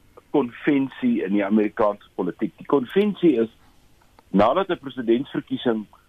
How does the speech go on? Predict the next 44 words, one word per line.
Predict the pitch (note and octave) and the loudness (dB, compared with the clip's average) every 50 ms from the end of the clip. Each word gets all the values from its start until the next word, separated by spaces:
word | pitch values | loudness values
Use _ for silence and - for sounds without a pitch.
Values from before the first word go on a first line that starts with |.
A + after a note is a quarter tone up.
| _ _ _ _ _ _ - | _ _ _ _ _ _ 0
plaasgevind | - C#3+ C#3+ D3 D3 - - C3+ - - A2+ G2+ G2+ - | 2 2 2 2 0 -6 -14 -20 -16 -10 -10 -10 -8 -6
het | A2 G#2+ G#2+ - - | -6 -6 -6 -8 -10
en | - G#2 A2 G#2+ G#2+ G#2+ G#2+ G#2 G#2+ G#2+ G#2+ G2 | -4 0 2 4 4 4 4 4 4 4 4 4
die | G2+ G#2 - - | 2 0 0 2
sittende | - F3 - - D3+ D3 C#3 B2+ | 0 0 0 0 0 0 0 0
kandidaat | - B2+ A#2 A#2 A2+ G#2+ G#2 G#2+ G2+ G#2 G2+ - | 2 0 0 2 0 2 2 4 4 4 2 0
nie | - G2 A2+ C#3+ D3 | 0 2 2 2 4
gewen | - E3 C3+ G#2 F#2+ F#2+ G2 | 2 0 2 2 2 2 2
het | G2+ G2 - | 0 -2 0
nie, | - G2 - - - | -2 -4 -4 -2 0
en | G2+ F#2+ | 2 4
dit | F#2 G2+ - - | 4 4 2 2
is | A2+ - | -2 0
die | - A2+ | 0 0
geval | - A2 G#2+ - B2+ B2 B2 A#2 | 0 0 0 2 2 2 4 2
wat | A2 G2 G2 | 0 -2 -2
ons | F#2+ - - | -4 -2 0
hier | F2+ F2 E2+ | 0 2 4
het, | G#2 D3 - - - - - - - - - - - - - - - - - _ - | 2 0 0 -2 -20 -20 -20 -20 -20 -18 -14 -14 -12 -10 -10 -10 -12 -14 -18 _ 0
dan | A2 A#2+ D#3 F#3+ G3 G#3+ - _ _ _ _ _ | 0 0 0 -2 -4 -14 -16 _ _ _ _ _
gaan | - - - E3 E3+ E3 | -16 -6 -2 -2 0 0
ons | E3+ E3+ D#3 - | 0 -4 -4 -2
in | D3+ C#3+ C#3 | -2 -2 -2
'n | C3+ - - | -2 -4 0
era | D#3+ D#3+ D#3 D3 C#3 B2+ - B2 | 0 2 2 4 2 2 0 -2
in | A#2+ A#2 A#2 A2 _ _ _ _ _ _ _ _ _ _ _ _ F2 | -6 -6 -6 -8 _ _ _ _ _ _ _ _ _ _ _ _ -4
waar | F#2+ G2+ G2+ G#2+ A2 A2 A2 G#2+ G2+ | 0 0 2 2 0 -2 -6 -8 -10
die | A#2 A#2 - | -10 -10 -10
president | - B2 - B2 G#2+ F#2+ G#2 A2 A#2+ B2 A#2+ - | -12 -12 -8 -8 -4 0 0 2 2 0 -4 -8
gewoonlik | - - A2 G#2+ A#2+ A#2+ C3 C3+ - | -8 -4 2 2 2 2 2 -2 -2
na | - B2 A2 | -2 -4 -2
verwys | - A#2+ G2 F2 - G2+ G2+ G#2 G#2 - - | -2 -6 -8 -4 -2 0 0 0 -2 -4 -2
word | G#2+ G#2+ G#2 - _ _ _ _ _ - - - - _ _ | 0 -2 -2 -2 _ _ _ _ _ -20 -20 -20 -20 _ _
as | - A2 - | -8 -6 -2
'n | - G#2 G2 | 0 0 2
lame | G2+ G2+ A2 A#2+ B2+ A2+ F#2+ | 4 4 2 2 0 0 0
duck | A#2 A#2+ D3+ - _ - | 0 0 0 -2 _ -14
of | - A2+ - A#2 | -14 -10 -8 -8
'n | G#2 - - - | -8 -8 -6 -2
flou | C3+ C3 B2 B2 A#2+ | 2 2 2 2 0
makou. | A2+ A2 G#2 - _ - B2 F#2+ E2 D#2 D2+ | -2 -2 -4 -4 _ -2 0 0 0 -4 -6
Met | F2+ F#2 - | -10 -4 -2
ander | G2+ C3+ D#3 E3 | -2 0 0 0
woorde, | D3+ D#3 D#3 C#3 B2+ A2+ | 2 2 2 2 2 0